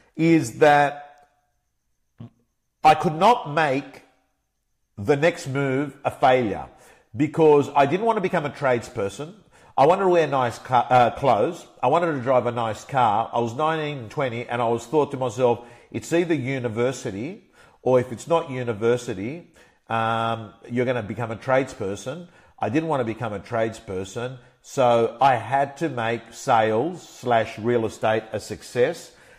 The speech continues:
And I have to say to you that failing at university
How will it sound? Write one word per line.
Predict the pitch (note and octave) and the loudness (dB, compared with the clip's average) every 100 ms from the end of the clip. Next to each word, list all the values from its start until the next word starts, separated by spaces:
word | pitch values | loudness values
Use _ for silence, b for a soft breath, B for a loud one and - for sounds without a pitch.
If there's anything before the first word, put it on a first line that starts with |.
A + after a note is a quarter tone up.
| b | b
And | B2 B2 | -4 0
I | A#2+ | 0
have | A#2 C3+ - | 0 -2 -4
to | A2 | -8
say | D3+ D3 C#3 | 0 2 0
to | |
you | G#2+ G2+ A#2 D#3 B B B G2 | -4 -6 -6 -8 B B B -2
that | A2 A#2 - - - _ | 2 2 0 -12 -20 _
failing | C3 C3 D#3 D#3+ E3+ F3 - _ _ | 0 0 0 -2 -6 -8 -18 _ _
at | B2+ - | -6 -6
university | G#2+ B2 D3+ C#3+ A#2+ G#2+ - A#2 A#2+ F#3 - | -6 -6 -4 -2 -2 -4 -4 -6 -6 -10 -16